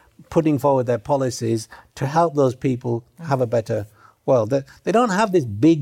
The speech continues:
view, whereas many business leaders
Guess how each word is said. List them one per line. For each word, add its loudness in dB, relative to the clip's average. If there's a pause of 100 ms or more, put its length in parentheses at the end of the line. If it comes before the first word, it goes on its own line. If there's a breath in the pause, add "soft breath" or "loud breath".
view, -2
whereas 0 (540 soft breath)
many 2
business 0
leaders 0